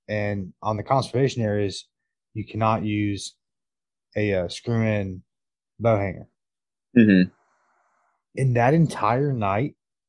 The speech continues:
Speaker 1: I was literally just, like, looking at my bow 'cause I'm like, "Oh, you son of a bitch, you just moved." Like, it's giving out. It's giving out.
Speaker 2: <laughs>
Speaker 1: I don't trust that for anything. And, I mean, it stayed the entire time,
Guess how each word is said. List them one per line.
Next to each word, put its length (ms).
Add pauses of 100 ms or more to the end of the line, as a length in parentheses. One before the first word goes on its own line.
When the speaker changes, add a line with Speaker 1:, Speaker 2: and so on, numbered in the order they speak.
(1200)
Speaker 1:
I 120
was 220
literally 460
just, 240
like, 160 (120)
looking 360
at 140
my 160
bow 300
'cause 100
I'm 100
like, 80 (100)
"Oh, 220 (220)
you 80
son 200
of 60
a 60
bitch, 280
you 60
just 200
moved." 360 (360)
Like, 120
it's 240
giving 280
out. 260 (340)
It's 140
giving 300
out. 220 (560)
Speaker 2:
<laughs> 80 (1300)
Speaker 1:
I 260
don't 380
trust 300
that 260
for 200
anything. 420 (200)
And, 100
I 120
mean, 160
it 140
stayed 420
the 100
entire 380
time, 460